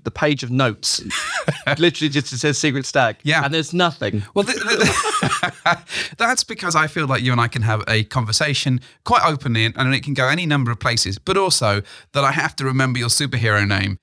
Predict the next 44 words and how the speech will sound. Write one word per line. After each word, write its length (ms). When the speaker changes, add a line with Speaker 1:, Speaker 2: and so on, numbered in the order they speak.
Speaker 2:
And 120
if 60
it's 160
Speaker 1:
Yes. 20
Speaker 2:
not 140
in 80
front 180
of 100
me, 260
then 140
I 160
will 160
Speaker 1:
Yes, 100
I 20
Speaker 2:
reveal 280
that. 120
Yeah, 220
and 100
I'll, 280
and 160
I'll 100
probably 300
reveal 340
it 60
a 40
few 160
times 400
and 160
then 80
I'll 100
have 140
to 100
edit 300
it 200
'cause 140
I'm 120
only 140
making 300
more 140
work 160
for 80
myself. 480
Speaker 1:
No, 140
no, 80